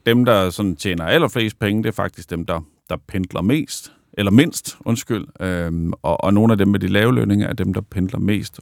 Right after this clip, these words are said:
Og så er der så også en stor gruppe, som er akademikere, som også pendler en, en, en del. Øh, og det er noget med til og fra universitetsbyer, og der er længere mellem arbejdspladserne og sådan ting. Men, men ellers,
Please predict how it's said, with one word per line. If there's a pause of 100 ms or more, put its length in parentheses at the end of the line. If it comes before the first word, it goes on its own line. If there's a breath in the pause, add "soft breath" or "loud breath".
Og
så
er
der
så
også
en
stor
gruppe,
som
er
akademikere, (140)
som
også (120)
pendler
en, (100)
en, (100)
en
del. (640 soft breath)
Øh,
og
det
er
noget
med
til
og
fra
universitetsbyer,
og
der
er
længere
mellem
arbejdspladserne
og
sådan
ting.
Men,
men
ellers,